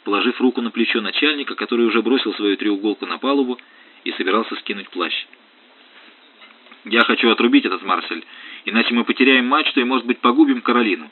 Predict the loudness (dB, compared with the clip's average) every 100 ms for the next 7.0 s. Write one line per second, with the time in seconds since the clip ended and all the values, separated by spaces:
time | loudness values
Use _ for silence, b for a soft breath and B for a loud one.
0 | _ _ _ _ _ _ _ _ _ _
1 | -10 -8 -4 0 0 -2 -4 -4 -4 -2
2 | -2 -6 _ _ _ _ _ _ _ -10
3 | -8 0 2 2 0 0 2 2 4 4
4 | 2 -2 -4 -4 0 2 2 0 -2 -2
5 | 0 0 2 2 2 4 4 2 2 2
6 | 2 2 2 2 2 2 2 2 0 -4